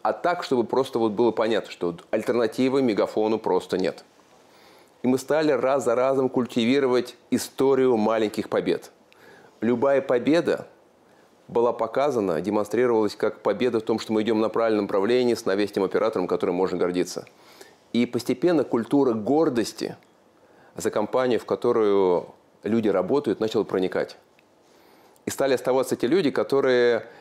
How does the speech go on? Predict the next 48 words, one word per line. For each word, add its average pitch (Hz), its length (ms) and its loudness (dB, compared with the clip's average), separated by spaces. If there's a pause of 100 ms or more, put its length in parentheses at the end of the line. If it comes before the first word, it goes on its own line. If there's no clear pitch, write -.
(140)
действительно 120 340 -2
по-настоящему 110 460 -2
в - 40 -18
компанию 104 440 -2
верят, 127 420 -2
хотят - 340 -2
гордиться, 135 360 -2
для 202 100 2
них 123 120 0
это 107 120 -2
по-настоящему 110 520 0
важно, 135 280 0
потому 107 260 -2
что 127 120 -4
эта 117 100 -4
культура, 135 640 0 (540)
как - 220 -4
и, 113 160 0
что - 220 -4
тоже 110 260 0
очень 107 160 -2
важно, 95 300 0
потребует 131 460 0
от - 40 -8
людей 120 440 0
немножко 110 360 -2
другой 113 580 0
самоотдачи 110 680 -2
в - 40 -8
работе. 85 420 -4 (680)
Потому 101 240 -2
что 104 140 0
одно 117 180 0
дело, 135 160 2
когда 113 200 0
ты - 40 4
работаешь 117 320 -2
просто 120 280 0
за 135 40 0
деньги, 190 440 -2 (160)
потому - 140 -8
что - 120 -4
есть - 120 -6
процессы, 107 400 0
которые 95 240 0
ты 90 40 -4
должен 87 220 0
исполнять, 87 520 -2